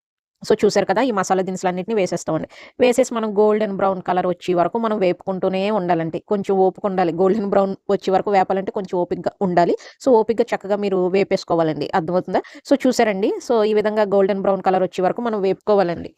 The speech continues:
బాగా ఎంత ఓపికగా వేపుకుంటే అంత టేస్టీగా వస్తది కర్రీ. చక్కగా వేపుకున్న తర్వాత అండి, మనం అల్లం వెల్లుల్లి పేస్ట్ వేసుకుంటాం, ఒక స్పూన్ కారం వేసుకుంటాం, ఒకటిన్నర స్పూన్ ఉప్పు వేసుకుంటాం అండి. అర్థమవుతుందా? So, ఉప్పు వేసుకుని ఈ విధంగా కలిపేసుకోవాలండి. కలిపేసుకున్న తర్వాత బాగా చూసారా ఎంత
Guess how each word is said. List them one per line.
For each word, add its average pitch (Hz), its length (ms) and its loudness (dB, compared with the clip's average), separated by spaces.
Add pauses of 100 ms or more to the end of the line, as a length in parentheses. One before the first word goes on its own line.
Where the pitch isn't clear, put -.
బాగా 202 300 4
ఎంత 202 220 0
ఓపికగా 208 340 2
వేపుకుంటే 202 360 0
అంత 208 280 0
టేస్టీగా 196 380 0
వస్తది 202 300 0
కర్రీ. 175 200 2 (560)
చక్కగా 254 340 4
వేపుకున్న 247 440 0
తర్వాత 220 280 2
అండి, 233 140 0
మనం 285 180 2
అల్లం 247 240 4
వెల్లుల్లి 233 260 2
పేస్ట్ 220 200 -2
వేసుకుంటాం, 185 480 -2 (160)
ఒక 214 120 2
స్పూన్ 208 280 0
కారం 196 280 4
వేసుకుంటాం, 180 480 -4 (120)
ఒకటిన్నర 202 380 0
స్పూన్ 214 280 -2
ఉప్పు 202 240 0
వేసుకుంటాం 175 420 0
అండి. 160 200 0
అర్థమవుతుందా? 185 500 0 (280)
So, 294 120 4 (220)
ఉప్పు 247 160 -2
వేసుకుని 247 280 0
ఈ 233 40 2
విధంగా 226 180 -2
కలిపేసుకోవాలండి. 196 640 -2 (220)
కలిపేసుకున్న 247 440 2
తర్వాత 226 240 4
బాగా 214 260 2
చూసారా 240 320 0
ఎంత 214 240 -2